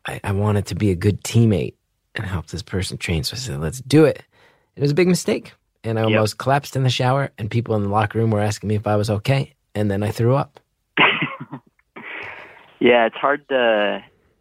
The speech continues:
Speaker 2: and it's also, you know, among, it depends on sort of the group of people, but it's hard to, it's hard to be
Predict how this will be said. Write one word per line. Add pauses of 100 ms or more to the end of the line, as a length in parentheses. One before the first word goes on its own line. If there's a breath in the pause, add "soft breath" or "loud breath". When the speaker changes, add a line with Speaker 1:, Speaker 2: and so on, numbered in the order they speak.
(320)
Speaker 2:
and
it's
also,
you
know,
among, (100)
it
depends
on
sort
of
the
group
of
people,
but
it's
hard (100)
to, (640 loud breath)
it's
hard
to
be